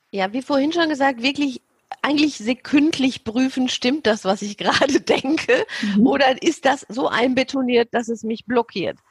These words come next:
Speaker 2: Mhm.
Speaker 1: Ähm, und das sind gerade auch Erfolgsregeln, die mal wirklich zu prüfen. Stimmt das für mich? Ich setze immer darauf, sich nicht als Bauchladen, äh, Welt zu sehen, sondern wirklich zu sagen, mein Lebensweg hat mich zu dem Menschen gemacht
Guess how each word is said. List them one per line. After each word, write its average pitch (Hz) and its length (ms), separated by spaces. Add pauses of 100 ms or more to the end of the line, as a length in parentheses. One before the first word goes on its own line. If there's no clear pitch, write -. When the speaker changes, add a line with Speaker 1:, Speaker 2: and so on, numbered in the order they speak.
(220)
Speaker 2:
Mhm. 202 200
Speaker 1:
Ähm, 269 200 (180)
und - 100
das 240 120
sind 277 180
gerade 208 400
auch 226 120
Erfolgsregeln, 196 960
die 202 120
mal 196 200
wirklich 175 340
zu 175 140
prüfen. 175 720
Stimmt 269 420
das 214 300
für 220 180
mich? 175 360 (500)
Ich 214 160
setze 294 340
immer 285 280
darauf, 240 520 (400)
sich 214 300
nicht 311 240
als 233 160
Bauchladen, 262 800 (160)
äh, 240 200 (160)
Welt 254 280
zu - 160
sehen, 262 320
sondern 240 300
wirklich 233 280
zu 226 120
sagen, 220 280
mein 220 300
Lebensweg 226 640
hat - 160
mich 226 180
zu - 160
dem 208 300
Menschen 214 400
gemacht 190 400